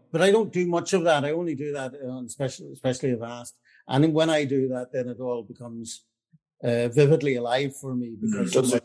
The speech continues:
Speaker 2: it?
Speaker 1: is in my own personal memory. So
Speaker 2: Yeah.
Speaker 1: the stuff that I have to go and research, you know.
Speaker 2: Yeah,
Speaker 1: Yeah.
Speaker 2: abso-, absolutely. And, and do you think that's it? Like, there will be never a return to nineteen seventy-one, seventy-two.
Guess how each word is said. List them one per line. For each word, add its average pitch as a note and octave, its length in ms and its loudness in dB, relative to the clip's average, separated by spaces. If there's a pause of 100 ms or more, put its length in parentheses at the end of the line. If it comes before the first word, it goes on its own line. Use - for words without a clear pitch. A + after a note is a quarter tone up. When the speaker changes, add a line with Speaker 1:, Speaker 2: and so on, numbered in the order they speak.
Speaker 2:
it? - 60 -16
Speaker 1:
is - 320 -16
in A#2 100 -8
my A#2 140 -8
own A#2+ 220 -8
personal A#2 380 -10
memory. A2+ 500 -4 (300)
So B2+ 100 0
Speaker 2:
Yeah. B2 260 6 (440)
Speaker 1:
the A2 80 -12
stuff A2+ 260 -8
that A#2+ 100 -12
I G#2+ 80 -16
have A2 140 -18
to - 60 -18
go A#2+ 140 -8
and A2+ 100 -12
research, A#2+ 600 -14
you C3+ 80 -18
know. A#2+ 160 -18 (260)
Speaker 2:
Yeah, A#2+ 340 4 (140)
Speaker 1:
Yeah. F#3 140 -4
Speaker 2:
abso-, - 300 -2
absolutely. B2+ 500 2
And, D#3 180 6
and E3 140 2
do D#3+ 60 -4
you D#3 60 -8
think G3+ 260 2 (840)
that's - 280 2
it? D3 220 0 (220)
Like, A#2+ 180 -2 (600)
there C#3 100 0
will B2+ 100 -2 (220)
be A#2+ 280 0 (1120)
never C#3+ 560 2 (100)
a - 40 -20
return A#2 680 -6 (520)
to - 120 -6
nineteen B2 340 -2
seventy-one, A2+ 680 -6
seventy-two. G#2 760 -4